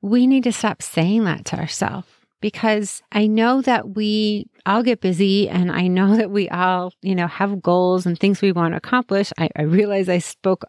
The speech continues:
a lot about that in the past few episodes, right? About goals and how to set them, all of that. But here's what I want to stress.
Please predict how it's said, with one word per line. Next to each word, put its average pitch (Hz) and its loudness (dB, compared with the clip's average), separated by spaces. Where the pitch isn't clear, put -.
a 208 -8
lot 220 0
about 185 0
that 170 -2
in 185 -2
the 175 2
past 170 -2
few 180 -6
episodes, 175 -2
right? 180 2
About 175 -2
goals 214 2
and 175 -2
how 170 -4
to 175 -4
set - -2
them, 175 -2
all 294 0
of 240 0
that. - -6
But 294 0
here's 381 0
what 285 2
I 233 2
want 202 0
to 180 -6
stress. - -6